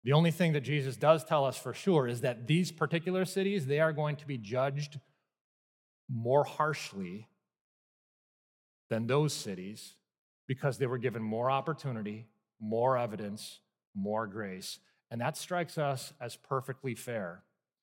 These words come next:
because we all get, with great power comes great responsibility. With great privilege comes higher standards.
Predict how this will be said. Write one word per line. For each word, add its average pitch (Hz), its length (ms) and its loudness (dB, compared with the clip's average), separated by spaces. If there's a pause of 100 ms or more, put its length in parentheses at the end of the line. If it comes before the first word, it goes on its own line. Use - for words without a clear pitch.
(140)
because 107 380 -4
we 123 140 -2
all 165 200 6
get, 98 380 -6 (280)
with 120 180 -6
great 139 440 -2
power 135 300 6
comes 123 260 0
great 135 200 0
responsibility. 113 800 -4
With 107 240 -10
great 151 280 0
privilege 135 800 0 (280)
comes 139 200 4
higher 131 340 0
standards. 110 800 -4